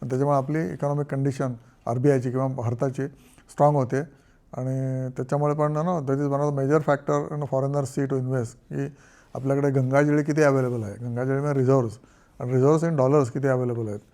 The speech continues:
तर आपले भारतीय लोकं प्रचंड प्रमाणात डॉलर्स इंडियामध्ये पाठवतात, आणि त्याच्यामुळे पण ना आपली भारताची स्ट्रेंथ खूप, अ, जास्त, अ, उंचावत चाललेले आहे, आणि वि-, लोकांचा विश्वास, एफआयआयचा विश्वास भारतावर वाढतोय.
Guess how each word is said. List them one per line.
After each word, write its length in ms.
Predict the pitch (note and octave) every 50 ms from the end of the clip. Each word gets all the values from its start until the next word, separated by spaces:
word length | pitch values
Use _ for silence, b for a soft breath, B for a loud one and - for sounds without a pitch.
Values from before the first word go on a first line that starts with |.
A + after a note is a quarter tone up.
| b b b b b _ -
तर 180 | C3+ C3 B2+ A#2
आपले 200 | A#2 - C#3+ C3+
भारतीय 440 | A#2+ A2+ A2+ B2 C3 C3 D#3+ D3+
लोकं 220 | D3 C#3+ C#3+ D#3+ D#3+
प्रचंड 400 | - C#3+ C3+ - D3+ D#3 D#3+ D#3+
प्रमाणात 460 | D#3+ D#3 - C#3 C3+ C#3+ C#3+ C#3 C#3+ C#3+ - - b b b b b b
डॉलर्स 280 | C3+ B2+ C3 C#3 C3 C3+
इंडियामध्ये 400 | C3+ C3 C3 C3 C3 C3+ C3 B2+
पाठवतात, 440 | B2 A#2+ A2+ A2+ A#2+ A2+ B2 B2 C3 - b b b b b b b b -
आणि 100 | C3 A#2
त्याच्यामुळे 360 | - B2+ - C#3 C#3 C#3+ C#3
पण 300 | C3+ C#3 C#3+ C#3+ D3 D#3
ना 60 | E3
आपली 240 | D#3 C3+ C3+ C#3+ C3
भारताची 460 | B2+ B2 A#2+ B2 B2 C3 C3 C3 C3+
स्ट्रेंथ 300 | B2 - - C3+ C3+ C3+ C3 - - D#3 -
खूप, 360 | - C#3 C3+ C3+ - - C3+
अ, 160 | B2 B2+ A#2 A2+ A2
जास्त, 320 | B2+ B2 A#2 A#2 - -
अ, 880 | C3+ C3+ C3 - _ _ _ _ _ _ _ _ _ _ _ - - C3 B2 B2 A#2+ A#2+ A#2 A#2 B2
उंचावत 340 | B2 B2+ A#2+ C#3+ C#3 C#3 C3+
चाललेले 400 | C3+ - B2+ B2 B2+ B2 B2+ C3
आहे, 100 | D3+ F3+
आणि 260 | F#3+ D3+ C3+ C3+ C#3
वि-, 180 | C#3 C#3 C#3 C3
लोकांचा 400 | C3+ B2+ C3 C#3+ C#3+ C#3+ - D3+
विश्वास, 500 | C#3+ C3+ A#2 - D3 D3 C#3 C#3 - - - -
एफआयआयचा 560 | C#3 A2 - C#3 C3+ C3 C3 B2+ B2+ - E3 F3 - b b b b b b
विश्वास 280 | B2 A#2 - C#3 C3+
भारतावर 380 | B2+ B2 A#2 A#2+ A2+ B2+ B2 A#2+
वाढतोय. 360 | A#2+ A2+ G#2+ G#2+ - A2 G#2+